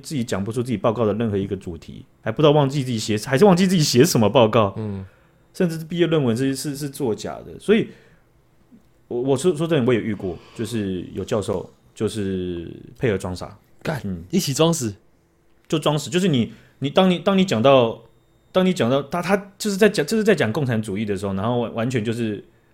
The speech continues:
Speaker 1: 好像这是，这宇宙不存在中国共产党一样。
Speaker 2: 好，
Speaker 1: <laughs> 对，
Speaker 2: 好离谱。
Speaker 1: 就是，对，就是完全也没有讨-，讨论马来共产党跟中国共产党关系，就，就那个是主题耶，<laughs> 主题耶。我们不是今天讲，讲大屠杀，然后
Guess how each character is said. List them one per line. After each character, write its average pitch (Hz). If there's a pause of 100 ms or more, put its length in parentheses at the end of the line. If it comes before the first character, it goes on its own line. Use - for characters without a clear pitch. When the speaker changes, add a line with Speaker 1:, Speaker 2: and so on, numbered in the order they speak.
Speaker 1:
好 -
像 131
这 147
是， 156
这 175
宇 113
宙 143
不 139
存 107
在 120
中 123
国 110
共 113
产 92
党 87
一 80
样。 98 (380)
Speaker 2:
好， -
Speaker 1:
<laughs> -
对， 175
Speaker 2:
好 120
离 120
谱。 110 (580)
Speaker 1:
就 -
是， -
对， - (180)
就 220
是 214 (340)
完 165
全 190
也 175
没 156
有 170
讨-， 139
讨 127
论 165
马 120
来 110
共 135
产 113
党 110
跟 107
中 123
国 117
共 113
产 107
党 98
关 104
系， 113
就， 180
就 208 (100)
那 220
个 214
是 240
主 131
题 123
耶， -
<laughs> -
主 156
题 143
耶。 143
我 135
们 143
不 165
是 202
今 208
天 208
讲， 147
讲 -
大 175
屠 127
杀， 135
然 117
后 131